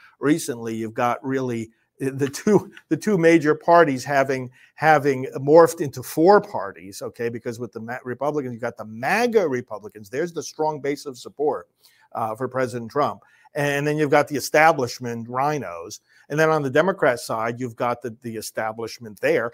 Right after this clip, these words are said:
And then you've got this movement represented by, uh, R F K Junior and, and the kind of things he's saying that attract a lot of more reasonable people away from the, the madness of the other side. Another issue that, uh, unites both sides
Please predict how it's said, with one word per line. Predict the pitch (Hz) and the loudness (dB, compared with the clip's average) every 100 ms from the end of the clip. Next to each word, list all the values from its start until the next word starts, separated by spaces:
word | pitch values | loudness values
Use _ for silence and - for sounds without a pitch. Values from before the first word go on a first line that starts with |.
| - - | -10 -8
And | 160 | -4
then | 165 | -2
you've | 180 185 | 2 0
got | 160 165 156 | 2 0 0
this | 156 - | -4 -4
movement | 147 208 190 135 131 139 | -4 -4 -4 -8 -8 -4
represented | 135 143 135 127 135 139 127 | -4 -4 -6 -6 -8 -6 -8
by, | 120 120 117 117 117 | -6 -4 -4 -4 -8
uh, | 113 110 110 107 | -6 -8 -8 -8
R | 110 110 | -6 -6
F | 107 - | -8 -12
K | 120 104 | -14 -12
Junior | 113 123 127 127 123 113 | -8 -8 -8 -8 -6 -8
and, | 95 _ _ _ | -12 _ _ _
and | 127 110 | -10 -10
the | |
kind | 113 127 127 | -6 -4 -2
of | 117 | -4
things | 123 110 | -8 -10
he's | - 165 | -8 -6
saying | - 147 135 170 | -2 2 2 2
that | 214 156 | 2 0
attract | 143 151 147 156 - | -2 -2 -2 -2 -4
a | |
lot | 139 143 156 | -4 0 0
of | 147 | 0
more | 160 170 | 0 0
reasonable | 151 180 180 214 214 208 233 | 2 0 4 6 6 6 6
people | 262 349 359 113 120 | 6 2 2 -6 -4
away | 120 135 143 | -2 -2 -2
from | 147 135 131 | -6 -12 -6
the, | 127 127 _ - | -8 -8 _ -16
the | |
madness | 127 139 165 170 123 120 - | -4 2 2 2 -2 -8 -8
of | 117 | -8
the | 123 | -6
other | 127 | -6
side. | 127 165 123 | -4 -4 -4
Another | 113 127 117 | -4 -4 -4
issue | 131 - 120 | -6 -8 -6
that, | 117 113 | -6 -6
uh, | 123 123 | -12 -12
unites | 123 120 131 - _ _ | -8 -6 -6 -10 _ _
both | 131 123 - | -4 -4 -8
sides | - 175 180 131 | -8 0 2 0